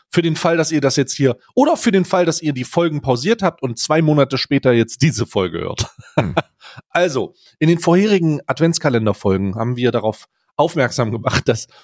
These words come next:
Speaker 1: Ruby Rose, eine OnlyFans-Kreatorin, wirklich, mit wirklich rosa Haaren, ne? Hat einen ihrer Top-Spender getroffen. Äh, und dann, äh, ist im, äh,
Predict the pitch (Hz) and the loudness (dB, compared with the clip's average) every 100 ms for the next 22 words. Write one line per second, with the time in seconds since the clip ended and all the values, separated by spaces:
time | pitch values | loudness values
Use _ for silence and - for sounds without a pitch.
0 | - 160 220 170 135 147 147 131 113 117 | 0 2 2 0 2 4 2 0 -2 0
1 | 147 143 - 113 - - 110 98 120 104 | 0 0 0 -2 -2 -2 -2 0 0 0
2 | 101 101 - 160 180 - 131 226 156 120 | -2 -4 -4 -4 -4 -8 -2 0 0 -2
3 | 107 104 92 95 87 85 117 156 _ _ | 0 0 -2 -2 -4 -2 -4 -4 _ _
4 | _ _ _ _ _ _ _ - 135 - | _ _ _ _ _ _ _ -6 -6 -2
5 | 127 123 113 - - - 135 123 120 - | -2 -2 -6 -10 -14 -2 2 2 0 -4
6 | - 233 - - _ _ _ - - - | 0 -2 -2 -20 _ _ _ -4 -2 -2
7 | 185 175 185 120 110 - - 95 - 101 | 0 0 2 2 2 -2 -2 -4 -4 -10
8 | 101 _ _ _ 131 143 151 156 160 - | -18 _ _ _ 0 2 2 2 0 2
9 | 175 185 175 - _ _ _ 165 196 277 | 2 0 -8 -12 _ _ _ 0 0 -6
10 | 311 330 - 113 - 185 - 165 160 143 | -10 -12 -12 -10 -4 -2 0 0 0 -2
11 | - 151 | -8 -18